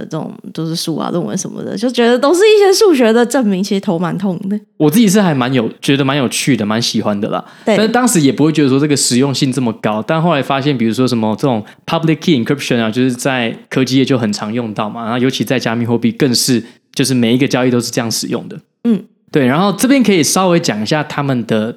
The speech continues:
Speaker 2: 代币经济啦，就是说到底他们怎么赚钱。那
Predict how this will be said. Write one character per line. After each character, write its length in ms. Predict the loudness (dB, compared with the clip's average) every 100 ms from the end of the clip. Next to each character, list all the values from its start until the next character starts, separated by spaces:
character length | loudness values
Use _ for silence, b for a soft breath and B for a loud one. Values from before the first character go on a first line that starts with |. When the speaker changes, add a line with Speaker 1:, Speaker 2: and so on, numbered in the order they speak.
| -6
Speaker 2:
代 120 | -4
币 160 | -2 -4
经 220 | -4 -6
济 160 | -4 -4
啦， 160 | -6
就 140 | -4 -2
是 60 |
说 140 | 0 0 0
到 160 | 0 0
底 240 | 0 -2 -2
他 100 | -2
们 160 | 0
怎 120 | -2
么 120 | -4 -2
赚 240 | -2 -2
钱。 260 | -4 -8 -10 B B B B -4
那 200 | -2